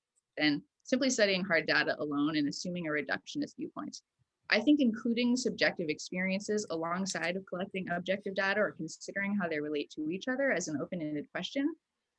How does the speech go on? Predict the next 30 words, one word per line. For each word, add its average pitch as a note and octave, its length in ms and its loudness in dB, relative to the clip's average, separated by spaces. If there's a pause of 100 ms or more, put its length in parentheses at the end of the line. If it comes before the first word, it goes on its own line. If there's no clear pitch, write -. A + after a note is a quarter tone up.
(120)
is G#3+ 120 4
a A3+ 40 6
more G#3+ 220 8
valid F3 360 6
approach, - 560 0
since G#3 280 -2
we G3+ 100 0
don't G#3 380 2
yet F3 260 4
actually F3 340 0
know D#3+ 160 2
the D#3+ 80 2
direction D3 400 0
of C3 120 -4
causality. C#3+ 640 -2
It F3+ 100 -6
hasn't E3+ 260 -4
been C#3+ 100 0
scientifically - 680 -8
proven. - 180 -10 (800)
Um, D#3+ 380 4
and F#3+ 180 2
so F#3+ 640 6
I F3 120 6
think A3+ 340 2
considering F#3+ 540 2
these D3+ 340 -4
three G3+ 220 0
things D3+ 640 0 (220)
together F#3+ 560 4